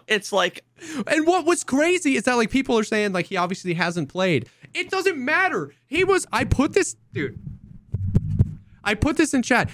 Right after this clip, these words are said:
Speaker 2: He was saying that while Demirka was trying to single tap a scav. I, I, I leapt up from my chair and typed in chat. I said, "Nikita, watch Demirka and tell me you like the recoil, bro."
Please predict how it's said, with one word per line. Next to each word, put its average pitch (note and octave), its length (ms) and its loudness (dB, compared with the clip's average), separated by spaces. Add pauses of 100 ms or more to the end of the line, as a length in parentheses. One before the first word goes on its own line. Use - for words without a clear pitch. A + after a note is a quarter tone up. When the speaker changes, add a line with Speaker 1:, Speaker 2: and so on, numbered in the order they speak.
Speaker 2:
He D#4 180 4
was E4 180 4
saying D4+ 420 0
that D#4+ 280 2
while A3+ 420 4
Demirka B3 680 4
was F3+ 180 4
trying A#3 420 4
to A#3 140 0
single C4+ 560 0
tap A3+ 300 2
a G#3 60 4
scav. F3 720 0 (300)
I, - 160 -4 (100)
I, A3+ 240 -2 (140)
I A3 140 -6
leapt F#3+ 520 -8
up D#4+ 180 -10
from C#4 120 -12
my A#3 140 -2
chair B3 280 2
and F3+ 120 4
typed G#3+ 300 2
in G3+ 100 4
chat. G#3 340 2
I F3 80 -2
said, F3 320 2
"Nikita, F#3+ 540 4 (220)
watch A#3+ 500 0
Demirka D4 540 4
and G3+ 140 4
tell B3+ 200 4
me C#4 100 4
you B3+ 140 4
like A#3+ 220 2
the A3 80 2
recoil, G3 460 2
bro." A2 360 -6